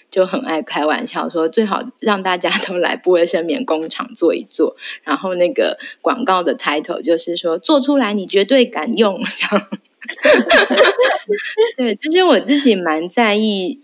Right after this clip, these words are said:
因为我不知道，可能是我的初衷不是为了创业赚大钱，我觉得是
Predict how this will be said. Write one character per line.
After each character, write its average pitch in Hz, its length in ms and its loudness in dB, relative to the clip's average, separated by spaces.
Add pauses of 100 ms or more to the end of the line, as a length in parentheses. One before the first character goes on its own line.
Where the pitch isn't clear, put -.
因 311 120 2
为 320 340 2 (160)
我 175 80 0
不 202 120 -16
知 202 140 -8
道， 196 260 -2
可 170 140 -4
能 180 160 -2
是 320 160 -2
我 208 160 4
的 151 140 0
初 214 220 -2
衷 202 280 0
不 156 120 -2
是 185 280 0
为 180 280 2
了 143 260 0
创 180 340 -6
业 175 200 2
赚 170 280 -4
大 - 280 -2
钱， - 340 -12
我 165 120 -4
觉 185 160 -2
得 214 220 2
是 214 360 0